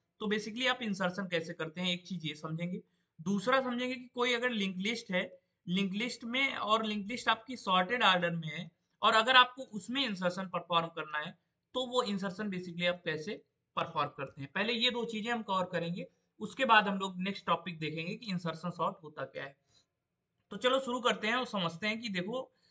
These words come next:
सबसे पहले क्या है, मैं एक link list, अ, array बना लेता हूँ। जैसे ये हमारी कोई array है, वन, टू, थ्री, फ़ोर और उसके बाद सिक्स, ठीक?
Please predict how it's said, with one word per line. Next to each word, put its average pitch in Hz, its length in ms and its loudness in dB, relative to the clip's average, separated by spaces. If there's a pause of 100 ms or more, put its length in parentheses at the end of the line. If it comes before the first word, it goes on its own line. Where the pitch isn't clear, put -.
(160)
सबसे 220 180 -4
पहले 262 200 2
क्या 262 140 2
है, 262 80 2
मैं 269 120 2
एक 262 120 0
link 196 240 -2
list, 220 280 -6
अ, 196 80 6 (300)
array 208 140 -4
बना 180 240 2
लेता 151 220 -6
हूँ। 147 220 -6 (420)
जैसे 233 220 -2
ये 254 160 6
हमारी 233 220 2
कोई 233 400 0
array 170 220 2
है, 170 200 -2 (1200)
वन, 170 600 2 (720)
टू, 175 440 -4 (480)
थ्री, 185 500 0 (180)
फ़ोर 180 560 -4 (380)
और 175 240 2
उसके 175 300 -2
बाद 175 240 6
सिक्स, - 720 -4 (180)
ठीक? 285 260 -2